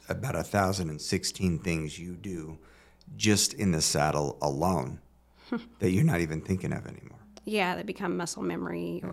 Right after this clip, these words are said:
Speaker 2: or just routine.
Speaker 1: Yeah.
Speaker 2: Been doing it so long
Speaker 1: Just
Speaker 2: that,
Speaker 1: the
Speaker 2: yeah.
Speaker 1: way you move, just a little bit, oh so, and oh so here, and oh so there. I
Speaker 2: Yeah.
Speaker 1: mean, it's
Speaker 2: We call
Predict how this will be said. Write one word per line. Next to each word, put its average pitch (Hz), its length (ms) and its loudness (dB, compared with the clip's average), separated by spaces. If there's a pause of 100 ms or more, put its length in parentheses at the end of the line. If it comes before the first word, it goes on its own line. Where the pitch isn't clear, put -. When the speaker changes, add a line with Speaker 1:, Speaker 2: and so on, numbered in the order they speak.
Speaker 2:
or 170 260 -6 (120)
just - 340 -6 (100)
routine. 180 840 -4 (460)
Speaker 1:
Yeah. - 140 -10
Speaker 2:
Been 190 200 -2
doing 180 200 -2
it - 100 -8
so - 120 -8
long 175 300 -6
Speaker 1:
Just - 220 -8
Speaker 2:
that, 95 60 2
Speaker 1:
the - 40 4
Speaker 2:
yeah. 87 80 2
Speaker 1:
way 90 140 4
you 95 220 4
move, 92 400 6
just 95 220 -2
a 104 60 2
little 104 240 4
bit, 98 260 2
oh 101 160 2
so, 110 460 6
and 90 180 4
oh 95 160 2
so 113 280 6
here, 117 280 6
and 113 100 4
oh 101 100 4
so 107 200 4
there. 113 160 8
I 98 40 6
Speaker 2:
Yeah. 92 60 4
Speaker 1:
mean, 95 160 6
it's - 300 0 (600)
Speaker 2:
We 277 100 -2
call 262 120 10